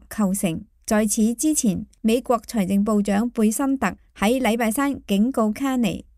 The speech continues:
唔好尋找對抗以博取政治名聲。佢話喺即將重新談判嘅美加墨自由貿易協定之際，尋找對抗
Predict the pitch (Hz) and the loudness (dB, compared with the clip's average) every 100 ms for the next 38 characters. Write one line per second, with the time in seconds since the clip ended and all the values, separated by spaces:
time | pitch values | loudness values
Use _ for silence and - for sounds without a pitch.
0 | - 202 240 320 - 185 170 190 180 254 | 4 6 6 4 -2 -4 -2 0 0 0
1 | 247 214 208 226 196 196 - 220 262 196 | 0 0 0 2 2 0 -4 -2 0 -2
2 | - 226 190 226 247 202 202 202 190 180 | -2 -2 0 0 2 4 4 2 -2 -2
3 | 196 196 269 262 - _ - 220 226 202 | -2 -2 -2 -2 -6 _ -4 0 2 0
4 | 196 _ - - 269 370 339 349 330 330 | -2 _ -14 -4 -2 -4 -4 0 0 -2
5 | 285 180 190 302 302 - 196 180 185 214 | -2 -2 -2 -2 -2 -2 -2 -2 0 2
6 | 208 208 196 _ _ - 190 220 - 302 | 4 2 -2 _ _ -2 0 0 0 0
7 | 285 247 - - - 240 226 175 185 190 | 0 -2 -4 -12 -4 0 2 2 2 2
8 | 190 196 - 208 - 202 196 269 240 226 | 2 0 -4 -4 0 0 0 -2 -2 0
9 | 190 190 - _ - 220 196 220 240 330 | -2 -4 -12 _ 0 2 4 2 0 0
10 | 277 240 226 233 226 | 0 0 0 0 -2